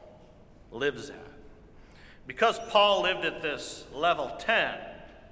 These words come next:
Paul was willing to go anywhere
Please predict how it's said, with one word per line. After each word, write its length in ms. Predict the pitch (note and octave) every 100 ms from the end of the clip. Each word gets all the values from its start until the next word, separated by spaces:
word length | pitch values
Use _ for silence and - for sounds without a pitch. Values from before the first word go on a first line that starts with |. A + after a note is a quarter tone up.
| - - - - - - - - - - - - - - -
Paul 240 | - B3+ C#4+
was 180 | F3+ D3+
willing 320 | G3+ G#3+ G3+
to 80 | E3
go 320 | F3 F3 E3+
anywhere 960 | A3+ D#4+ C#4 D#3+ A#2+ - - - -